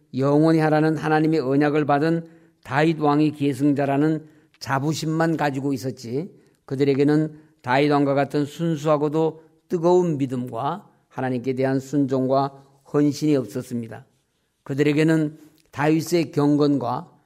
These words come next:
하나님의 공의를 이루고자 하는 불타는 열망이 없었습니다.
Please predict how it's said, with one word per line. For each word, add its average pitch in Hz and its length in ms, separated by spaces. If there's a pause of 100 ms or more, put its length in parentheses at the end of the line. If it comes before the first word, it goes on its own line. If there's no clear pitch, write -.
(280)
하나님의 170 560
공의를 151 460
이루고자 139 500
하는 147 320 (300)
불타는 156 600
열망이 147 440
없었습니다. 117 800